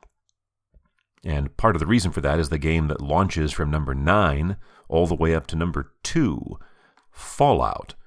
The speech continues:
by Andrew Fisher and Nathan Hayek, published by Fantasy Flight Games, which is their one, two, three, four, fifth game in the top ten, with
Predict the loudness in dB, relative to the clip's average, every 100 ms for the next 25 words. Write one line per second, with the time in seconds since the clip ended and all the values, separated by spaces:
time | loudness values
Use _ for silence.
0 | _ -20 -10 -6 -4 -4 0 0 0 -2
1 | 2 2 2 0 0 -2 -2 -2 -4 -6
2 | -2 2 2 0 -6 -20 -4 0 2 0
3 | -2 -2 -4 -2 -2 0 0 -2 -2 0
4 | 0 0 -2 -2 -6 -10 -18 _ _ _
5 | _ -10 -8 -6 -4 -4 -4 -6 -8 -8
6 | -8 -10 -12 -12 -12 -12 -10 -12 -14 -12
7 | -10 -10 -14 -6 -6 -4 -2 0 0 -2
8 | -4 -2 -2 -2 -4 -2 0 -2 -8 -18
9 | _ _ _ _ _ _ _ -4 -4